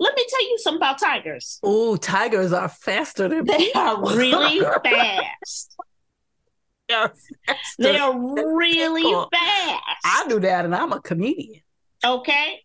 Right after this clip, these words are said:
Speaker 1: She told the newspaper she signed an agreement not to exit her vehicle without knowing what it was and thinking it was some kind of registration to enter the park. So what you're saying is you didn't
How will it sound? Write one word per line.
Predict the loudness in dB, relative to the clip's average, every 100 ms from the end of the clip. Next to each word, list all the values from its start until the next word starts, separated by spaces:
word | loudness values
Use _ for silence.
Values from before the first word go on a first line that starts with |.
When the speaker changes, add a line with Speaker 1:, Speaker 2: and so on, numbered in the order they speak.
| _ _ _ -16 -6
Speaker 1:
She | -4 0
told | 0 -2
the |
newspaper | -2 -2 -2 -2 -2 -2
she | -4 -2
signed | 0 0 0 0
an | -2
agreement | -2 -2 -2 0 -2 0
not | 0 0 -4
to | -2 -2 -2 -6 _
exit | -2 -2 -4 -2
her | -2 -2
vehicle | 0 0 0 0 -2 0
without | 0 2 0 0
knowing | 0 2 0 -2 -2 0
what | 0
it | -2 -4
was | -2 0 0 -2 -2
and | -2 -2 -2
thinking | -4 -2 -4
it | -4
was | -4 -2
some | -2 -4
kind | -2 -4
of | -2
registration | -4 -4 -4 -2 -2 -2 -6 -6 -10 -6
to | -4
enter | -2 -2
the | -2
park. | -2 -2 -4 -10
So | -2 0
what | 0 0
you're | 0
saying | 2 0 0 -2
is | 0
you | 0
didn't | 2 2 0 0